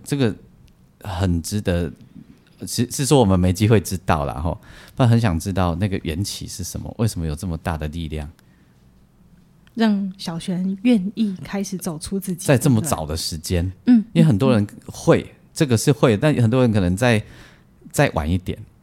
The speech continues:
Speaker 2: 嗯。
Speaker 1: 对吧？
Speaker 2: 没错啊。
Speaker 1: 嗯。
Speaker 2: 很多时候那个觉察的时间未必很快，但是我，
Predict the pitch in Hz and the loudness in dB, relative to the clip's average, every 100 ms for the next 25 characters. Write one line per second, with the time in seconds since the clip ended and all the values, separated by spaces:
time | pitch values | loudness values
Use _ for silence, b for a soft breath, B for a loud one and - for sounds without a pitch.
0 | _ _ 262 247 226 202 202 175 80 - | _ _ 0 2 0 2 2 2 -2 -4
1 | _ - - - 208 208 247 226 196 196 | _ -20 -14 -6 -4 -4 -6 -8 -8 -10
2 | 202 120 90 80 85 - - 208 247 269 | -6 -2 0 -2 -8 -16 -2 -2 0 -4
3 | - 202 226 226 233 208 - 202 190 202 | -6 -6 -4 -2 -2 -4 -6 -4 -2 -4
4 | 214 - 196 185 202 185 190 - 185 208 | -8 -10 -10 -10 -8 -6 -8 -8 -6 -4
5 | 208 220 208 - 208 185 180 B B B | -4 -2 -4 -4 -6 -6 -12 B B B
6 | B - 175 - 226 180 269 277 311 - | B -6 -6 -6 -10 -4 -4 -2 -4 -6
7 | 220 | -6